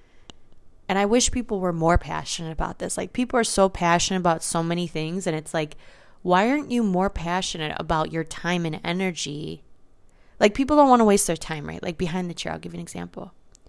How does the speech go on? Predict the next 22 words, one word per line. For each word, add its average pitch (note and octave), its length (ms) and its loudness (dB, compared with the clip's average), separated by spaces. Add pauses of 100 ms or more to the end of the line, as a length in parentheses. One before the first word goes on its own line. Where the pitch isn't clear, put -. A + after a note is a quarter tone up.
(720)
Being A3+ 260 2
behind A3+ 380 0
the A3+ 60 -2
chair, D#3+ 540 -8
no F3 280 0
one F#3 160 0
wants E3+ 240 -2
their E3 100 -6
time D#3+ 300 -8
wasted. D3+ 440 -8
Meaning, E3+ 540 -8
don't G#3 300 2
no-show G#3 420 0
me, G3 460 -2
don't G3 180 0
cancel F#3+ 400 -4
on F#3 80 0
me F3+ 100 -2
last E3+ 360 -4
minute, E3 280 -8
please, E3 380 -4
because E3 420 -8